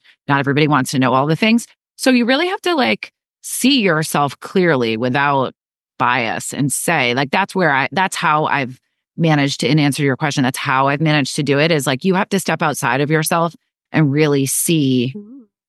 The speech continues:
Speaker 1: yourself like other people see you. And, and also, you know, I just thought of this, but, like, listening to my husband and my children's complaints about me, right? So if you're listening to the
Speaker 2: <laughs>
Speaker 1: complaints that you're receiving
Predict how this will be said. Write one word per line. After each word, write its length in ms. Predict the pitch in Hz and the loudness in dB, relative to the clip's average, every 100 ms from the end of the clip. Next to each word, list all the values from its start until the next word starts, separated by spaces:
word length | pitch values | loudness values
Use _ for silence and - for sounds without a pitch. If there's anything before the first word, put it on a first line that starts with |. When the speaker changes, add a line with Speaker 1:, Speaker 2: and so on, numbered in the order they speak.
| _ | _
Speaker 1:
yourself 960 | 147 147 131 131 - 254 185 117 120 - | -4 0 0 -2 -2 0 2 2 -2 -2
like 180 | 147 143 - | -4 -4 -2
other 260 | 151 151 135 | -2 -2 -4
people 320 | 156 143 131 | -4 -4 -4
see 200 | - 143 | -4 -2
you. 200 | 127 110 | -2 0
And, 240 | 120 170 - | 0 0 0
and 120 | 208 | 0
also, 440 | 285 - 175 151 156 _ _ _ | 0 0 0 0 -4 _ _ _
you 100 | 202 | 2
know, 300 | 175 156 151 - - - - | 4 4 0 -4 -16 -12 -4
I 100 | 170 | -2
just 180 | 160 - | 0 0
thought 160 | 165 | -2
of 80 | 202 | 0
this, 200 | 143 131 | 0 0
but, 140 | - 117 | 0 0
like, 180 | 143 | 0
listening 440 | 151 170 - 156 156 | 0 0 2 2 2
to 280 | - 151 143 - - _ | 2 0 0 -6 -20 _
my 200 | 151 147 | -2 0
husband 340 | 143 175 170 180 | 0 -2 0 0
and 60 | |
my 100 | 165 | 0
children's 420 | 147 160 147 139 | 0 0 0 -2
complaints 560 | - 151 - 151 127 - | 0 -2 0 -2 -2 -4
about 240 | 120 104 | -4 -4
me, 200 | 107 92 - | -4 -8 -4
right? 340 | 120 120 165 - - - | -2 0 -2 -10 -20 -8
So 120 | - | -2
if 60 | |
you're 120 | 170 170 | 0 0
listening 500 | 202 - 262 254 247 | 0 2 4 4 2
to 160 | - | 0
the 100 | 180 | -2
Speaker 2:
<laughs> 0 | |
Speaker 1:
complaints 600 | 294 180 147 285 302 - | -2 -2 0 0 0 0
that 160 | - 147 | -2 0
you're 140 | 143 | 0
receiving 720 | 135 131 139 117 110 131 190 | -2 -4 -6 -6 -4 -2 -4